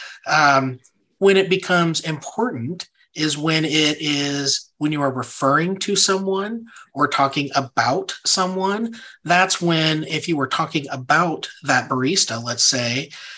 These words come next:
uh, you would say, "Oh, they were really nice," or, "I really liked them." But,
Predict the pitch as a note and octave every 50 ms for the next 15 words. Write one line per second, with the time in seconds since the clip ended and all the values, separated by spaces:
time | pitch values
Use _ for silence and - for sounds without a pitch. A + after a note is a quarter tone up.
0 | - - - - C#3 C#3 C#3 C3+ C3+ C3+ B2+ C3 C3 B2+ B2 - _ _ _ _
1 | - C#3 C#3+ C#3+ C#3+ C#3+ - - D3 C#3 C#3 C#3 C3+ C3+ C3+ C3+ C3 C3 C3 _
2 | _ _ _ _ _ _ - E3+ G3 G3+ F3+ D3+ C3 B2 A#2+ - D#3+ D3+ E3 E3
3 | E3+ E3 D3+ D3 D3+ D3 D3 C#3+ C#3+ C#3+ C3+ A2+ - - - - - - _ _
4 | _ _ _ _ _ _ _ _ _ _ _ _ _ _ _ _ _ _ _ _
5 | _ _ _ - - - - _ - - D#3 D3+ D3 - - F3+ G3+ E3 D#3+ D#3
6 | E3+ E3+ G3 G#3+ G#3+ - - A#2 G#2+ - - B2 _ _ _ _ _ _ _ _
7 | _ _ _ _ - _ _ - - - - _ _ _ _ _ _ _ _ -
8 | F3 C#3+ F#3 F3 D3+ - -